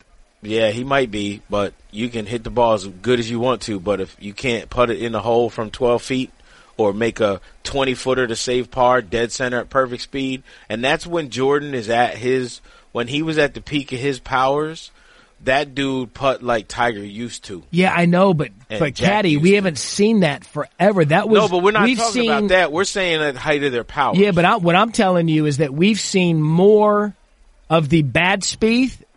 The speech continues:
Speaker 2: than we have the good Spieth. He
Speaker 1: I
Speaker 2: had
Speaker 1: don't
Speaker 2: a
Speaker 1: know if I
Speaker 2: run that I, we had that run, was it fourteen or fifteen?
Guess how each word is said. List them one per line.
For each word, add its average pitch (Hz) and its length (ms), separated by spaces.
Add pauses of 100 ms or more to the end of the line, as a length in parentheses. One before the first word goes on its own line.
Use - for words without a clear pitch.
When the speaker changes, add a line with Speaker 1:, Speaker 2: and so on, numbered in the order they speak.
Speaker 2:
than 156 140
we 160 100
have 156 180
the 143 60
good 175 160
Spieth. - 260 (800)
He 254 180
Speaker 1:
I 254 40
Speaker 2:
had 247 180
Speaker 1:
don't 214 100
Speaker 2:
a 190 40
Speaker 1:
know 170 160
if 165 40
I 185 40
Speaker 2:
run 143 580
that 156 120
I, 160 160
we 180 300
had 233 180
that 180 200
run, 180 160
was 165 120
it 117 120
fourteen 233 580
or 160 80
fifteen? 104 520